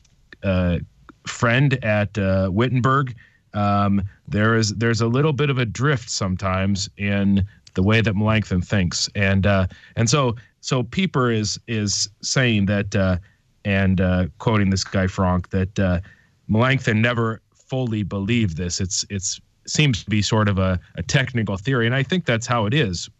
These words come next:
And that's why he talks about consistent synergists, is because, uh, eventually, like, say, on your deathbed,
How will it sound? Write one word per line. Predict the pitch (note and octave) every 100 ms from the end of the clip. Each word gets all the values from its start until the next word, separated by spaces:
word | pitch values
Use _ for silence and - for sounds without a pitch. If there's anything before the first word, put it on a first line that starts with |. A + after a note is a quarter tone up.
| _
And | G#2
that's | C3 C#3+
why | A2 G#2
he | G#2+ G#2
talks | F#2 A2 G#2
about | F#2+ F#2
consistent | - F#2+ - A#2+ - G2+ F#2+ - _ _ _ -
synergists, | - C#3+ B2+ F2+ F#2 F#2+ -
is | F2+
because, | - G2 G#2+ G2+ F#2+ - - - _ -
uh, | A2 G2+ G2+ G2+ G2 - _ _ _ _ B2
eventually, | G#2+ E3 G3 - G2+ F#2+ G#2+ C3 _ _ _ _ _ _ _ _ _
like, | G#2+ G#2 F2+
say, | - A2+ G#2+
on | G#2 G#2
your | G2
deathbed, | F2+ G#2+ C#3+ - D#2+ D#2 G#2+